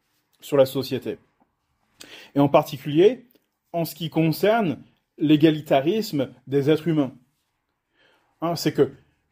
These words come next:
Jésus-Christ ne voyait pas une personne comme étant plus importante qu'une autre. Et que dans son Église, même, <laughs> on connaît bien ces, ces, ces versets,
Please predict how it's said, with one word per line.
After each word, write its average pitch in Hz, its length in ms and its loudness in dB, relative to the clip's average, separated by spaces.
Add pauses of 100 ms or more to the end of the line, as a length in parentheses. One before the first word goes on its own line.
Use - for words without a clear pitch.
Jésus-Christ 156 840 0 (1400)
ne 147 160 4
voyait 170 360 2
pas 233 440 0
une 143 180 -8
personne 185 680 -4 (400)
comme 147 220 2
étant 208 340 -2
plus 190 480 -4
importante 214 640 -4 (260)
qu'une 185 200 -4
autre. - 320 -4 (2000)
Et 175 120 6
que 175 300 4 (160)
dans 151 280 -2
son 160 220 -2
Église, 180 720 0 (160)
même, 143 600 -2 (340)
<laughs> 170 60 -8 (460)
on 131 80 -8
connaît 147 300 2
bien 156 240 -2
ces, 131 220 -4
ces, 127 240 -8
ces 135 140 -8
versets, 214 500 -2